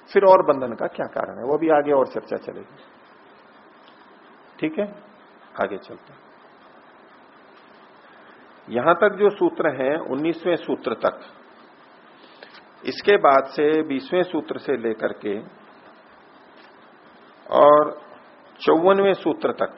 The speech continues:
अनेक व्याख्याकार इन सूत्रों को प्रक्षिप्त मानते हैं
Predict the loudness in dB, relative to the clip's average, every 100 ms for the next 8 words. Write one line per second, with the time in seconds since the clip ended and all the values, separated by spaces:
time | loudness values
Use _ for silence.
0 | -20 -20 -20 -20 -20 -20 -20 -20 -20 -20
1 | -20 -20 -20 -20 -20 -20 -20 -20 -18 -2
2 | 2 2 0 2 2 2 0 2 2 2
3 | 0 -6 -8 -8 -4 -4 -2 -4 -2 -4
4 | -4 -8 -6 -6 -4 -6 -8 -16 -16